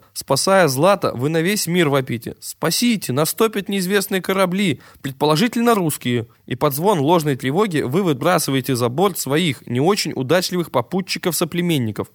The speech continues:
и долго потом эксплуатируете мифы о катастрофах-погромах. Глядя на это, другой великий русский поэт Тютчев написал: "Опально мировое племя.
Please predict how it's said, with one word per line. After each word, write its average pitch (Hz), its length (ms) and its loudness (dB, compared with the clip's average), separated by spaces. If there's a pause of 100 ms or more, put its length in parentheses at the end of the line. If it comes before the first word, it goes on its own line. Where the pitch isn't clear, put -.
(100)
и 120 80 -2
долго 202 340 2
потом 170 320 0
эксплуатируете 139 720 -2
мифы 165 300 -2
о 123 80 2
катастрофах-погромах. 135 1200 -2 (100)
Глядя 180 380 0
на 170 120 0
это, 190 220 -2
другой 131 320 0
великий 156 380 -2
русский 160 260 -4
поэт 147 400 -2
Тютчев - 480 -6
написал: 131 640 0 (120)
"Опально 190 460 2
мировое 165 500 4
племя. 127 580 0